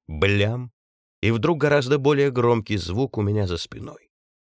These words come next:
Жуткое скрежетание металла о металл, визг и скрип приржавевших друг к другу деталей, которые сто лет не трогали,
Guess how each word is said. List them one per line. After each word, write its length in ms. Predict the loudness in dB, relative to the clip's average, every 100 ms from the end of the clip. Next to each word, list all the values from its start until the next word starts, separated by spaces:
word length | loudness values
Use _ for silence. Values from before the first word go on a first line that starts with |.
| _
Жуткое 540 | -6 -2 -2 -2 -4 -4
скрежетание 720 | -2 -2 -2 0 0 0 0
металла 520 | 0 -2 -2 -2 -2
о 140 | -4
металл, 500 | -4 -4 -4 -6 -8 _ _ _ _ -12
визг 480 | -4 -4 -4 -6
и 40 | -10
скрип 460 | -8 -4 -4 -4 -12 _ _
приржавевших 840 | 0 0 0 0 0 -2 -2 -6 -4
друг 260 | -6 -6
к 40 | -4
другу 300 | -4 -2 -2
деталей, 600 | -4 -4 -4 -4 -8 -16 _ _
которые 440 | -6 -4 -2 -2 -2
сто 220 | -2 0
лет 220 | -2 -2
не 120 | -6
трогали, 560 | -2 0 0 -2 -12